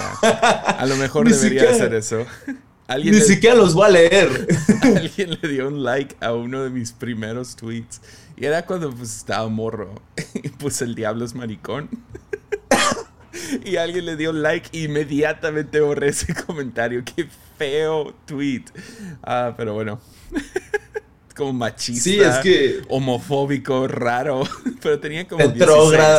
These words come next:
Speaker 1: dieciséis, entonces déjenme en paz. <laughs>
Speaker 2: Sí, no, uno piensa que, que hay cierto punto en la vida donde uno puede poner lo que sea y nadie se va a enterar.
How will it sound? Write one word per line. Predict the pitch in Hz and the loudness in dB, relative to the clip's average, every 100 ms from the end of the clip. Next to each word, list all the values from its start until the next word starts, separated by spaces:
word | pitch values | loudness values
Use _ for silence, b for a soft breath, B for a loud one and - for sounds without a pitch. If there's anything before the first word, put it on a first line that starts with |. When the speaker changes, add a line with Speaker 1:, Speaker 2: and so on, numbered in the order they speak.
| 151 | 4
Speaker 1:
dieciséis, | 127 | 0
entonces | 120 113 117 | -10 -12 -10
déjenme | 110 110 107 104 | -12 -10 -12 -12
en | |
paz. | 104 - - - | -14 -14 -16 -20
<laughs> | - - - - - 320 - 359 - 359 - - _ _ - | -20 -20 -18 -16 -14 -14 -12 -14 -14 -14 -14 -18 _ _ -18
Speaker 2:
Sí, | - 160 160 | -2 2 2
no, | 143 147 - | 2 0 2
uno | 170 180 175 | 0 0 2
piensa | 185 185 180 165 | 2 4 2 2
que, | 139 120 | 0 -2
que | - 127 107 - _ - 82 _ _ - - | -2 -4 -4 -10 _ -20 -20 _ _ -20 -8
hay | 139 147 | -4 -4
cierto | - 160 151 175 165 - _ _ _ _ _ _ | 2 2 2 2 0 -2 _ _ _ _ _ _
punto | 151 156 156 | -2 0 2
en | 160 139 | 2 2
la | 131 | 0
vida | 139 | 2
donde | 143 131 123 117 | 2 2 -2 -4
uno | 131 139 135 | -6 -6 2
puede | 156 | 2
poner | 143 127 135 | 4 0 0
lo | 147 151 | -2 -2
que | 120 | -4
sea | 98 160 151 131 | 0 4 4 4
y | |
nadie | 127 131 147 160 160 | 0 0 2 4 4
se | 160 156 127 | 4 4 4
va | 127 | 2
a | |
enterar. | 135 - 135 120 120 104 | -2 0 2 4 0 -2